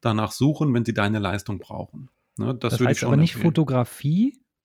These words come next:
Speaker 2: sondern noch viel tiefer, richtig? Denn der, der Suchbegriff, viele glauben jetzt, dann nehme ich ein Wort und das ist diese Optimierung, sondern es können ja auch Longtail-Keywords sein, also Suchphrasen, oder?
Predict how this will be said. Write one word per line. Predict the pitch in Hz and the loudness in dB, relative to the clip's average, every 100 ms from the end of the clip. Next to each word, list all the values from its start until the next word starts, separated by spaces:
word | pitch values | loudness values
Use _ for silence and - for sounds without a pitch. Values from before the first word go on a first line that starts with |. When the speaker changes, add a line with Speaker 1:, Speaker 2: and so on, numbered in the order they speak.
| _ _ | _ _
Speaker 2:
sondern | - 110 123 156 156 | -10 -2 2 2 2
noch | 143 139 | 2 -2
viel | - - 156 156 | -12 -2 2 2
tiefer, | 151 170 165 101 87 | 0 -4 -2 -2 -2
richtig? | 104 - 196 196 | -4 -2 -4 -2
Denn | 117 117 | 0 2
der, | 113 110 104 | 2 2 0
der | 110 | 0
Suchbegriff, | 139 - 147 127 160 | -2 -2 -2 0 -2
viele | - 127 117 | -2 -2 0
glauben | 107 127 | 2 2
jetzt, | 131 - - | 0 -2 0
dann | 110 113 110 | 2 2 2
nehme | 120 127 | 2 2
ich | 113 | 2
ein | 110 98 | 2 2
Wort | 104 180 - - | 2 0 -2 -10
und | - 117 | -4 0
das | 110 | 0
ist | 135 - 135 | -2 -8 -4
diese | 139 143 | -2 0
Optimierung, | 131 - 151 156 160 170 151 | -2 0 2 4 4 2 2
sondern | 127 127 131 - | 2 2 0 0
es | 120 - | -6 -2
können | 135 | 0
ja | 127 | 0
auch | 117 | 2
Longtail-Keywords | 117 113 156 139 110 107 - 107 104 107 | 2 4 2 0 0 0 0 0 0 0
sein, | 104 113 139 | 0 -2 -2
also | 110 110 110 _ - | -2 -2 -6 _ -12
Suchphrasen, | 110 127 - - - 123 139 107 85 80 | -6 -6 -6 -16 -8 0 0 2 -2 -4
oder? | 107 165 | -2 -2